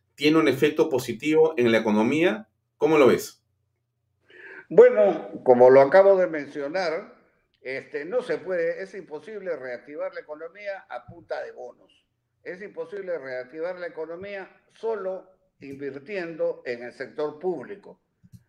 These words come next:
Speaker 2: El ochenta por ciento de la inversión, eh, total, he mencionado, viene de la inversión privada. Y hay que dar signos a la inversión privada, señales,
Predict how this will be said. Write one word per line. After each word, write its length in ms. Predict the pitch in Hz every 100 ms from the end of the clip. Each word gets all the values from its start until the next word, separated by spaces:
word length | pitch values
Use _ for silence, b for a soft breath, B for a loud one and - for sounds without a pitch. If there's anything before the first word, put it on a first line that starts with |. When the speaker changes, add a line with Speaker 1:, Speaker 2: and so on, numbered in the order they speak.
| b -
Speaker 2:
El 180 | 135
ochenta 520 | 147 147 247 240 220 -
por 160 | 160
ciento 320 | 214 202 196
de 80 | 180
la 60 | 147
inversión, 720 | 123 120 - 175 160 151 _
eh, 300 | 139 - -
total, 520 | - 120 143 147 147 -
he 100 | 123
mencionado, 640 | 135 127 135 135 139 143 -
viene 320 | 147 151 151
de 140 | 143
la 80 | 120
inversión 640 | 113 104 104 - 143 147
privada. 800 | 147 123 110 135 127 110 98 _ _ _ _ _ _ _
Y 100 | 143
hay 140 | 190
que 160 | 160 151
dar 320 | 165 180 -
signos 800 | _ _ 247 220 190 160 131 -
a 140 | 127 113
la 160 | 117
inversión 480 | 117 117 120 160 147
privada, 720 | 151 156 160 147 117 92 _ _
señales, 920 | _ 139 139 190 196 139 110 104